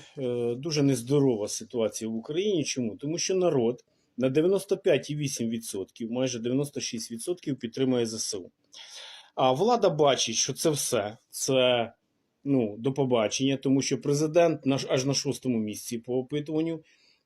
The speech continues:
От, і владу, е, і Верховну Раду, і все інше, е, ніхто не хоче підтримувати практично. Тому що вони зробили? Вони зараз в-, в-, затягують закон, який забороняє військовим балотуватися, говорити, критикувати.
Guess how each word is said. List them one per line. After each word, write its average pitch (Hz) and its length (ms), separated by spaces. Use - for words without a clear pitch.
От, 143 400
і 156 80
владу, 147 640
е, 127 480
і 139 100
Верховну 156 540
Раду, 131 300
і 127 40
все 160 240
інше, 135 360
е, 127 200
ніхто 143 440
не 113 100
хоче 113 320
підтримувати 107 720
практично. 131 680
Тому 285 180
що 285 140
вони 254 160
зробили? 180 480
Вони 254 260
зараз 202 500
в-, 156 80
в-, 151 240
затягують 165 600
закон, 233 460
який 196 280
забороняє 185 800
військовим 165 580
балотуватися, 196 880
говорити, 202 680
критикувати. 165 1000